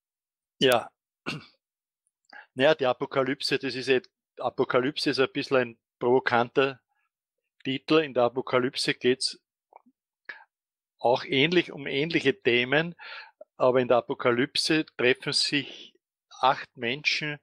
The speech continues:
die beschlossen haben, ihr, ihrem Leben ein Ende zu machen. Also eigentlich das Gegenteil jetzt von der Unsterblichkeit.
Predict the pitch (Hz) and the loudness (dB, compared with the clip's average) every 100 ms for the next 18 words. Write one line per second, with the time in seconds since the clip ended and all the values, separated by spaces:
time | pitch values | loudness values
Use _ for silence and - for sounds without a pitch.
0 | _ - - _ _ - 139 135 - 113 | _ -20 -20 _ _ -8 0 0 2 0
1 | 120 - 143 120 123 170 127 120 - - | -2 -4 0 0 0 -2 -2 -2 -2 -4
2 | 127 123 117 123 135 110 127 - 160 180 | -4 0 2 2 0 -4 -4 0 0 0
3 | 131 110 - 101 85 - - 113 104 120 | -2 -2 -6 -4 -4 -4 -16 -12 -2 0
4 | 117 127 - 120 - 123 127 147 - 110 | 2 0 -2 -2 -2 0 0 0 0 2
5 | 113 113 - - 120 113 107 - 104 98 | 4 2 -2 -4 -8 -8 -6 -4 -2 -2
6 | 117 110 - 139 143 | -4 -10 -2 0 0